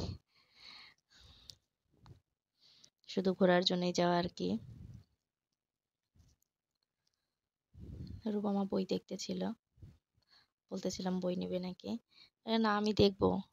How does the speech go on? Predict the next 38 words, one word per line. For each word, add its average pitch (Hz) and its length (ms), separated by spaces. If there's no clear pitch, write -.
নিবে 196 300
না 185 140
সে 185 160
বই, 185 220
ছবি 208 260
দেখতেছিল, 185 480
বইয়ের 180 220
ছবিগুলো 185 480
দেখতেছিল। 180 520
এমনভাবে 214 560
দেখতেছিল, 202 640
মনে 196 220
হচ্ছিল 196 260
যে 190 120
ও 196 100
কত - 300
কিছু 214 320
বোঝে। 185 400
বই 196 160
বের 196 240
করে, 202 200
বের 190 220
করে 196 220
বই 190 180
দেখতেছিল 190 480
বড়দের 185 400
মতো। 180 300
মনে 202 160
হচ্ছিল 190 340
যে 190 100
ও 202 120
অনেক 208 280
কিছু 214 240
বুঝতেছে, 190 440
অনেক 185 180
কিছু - 220
পড়তে 190 300
পারতেছে, 180 480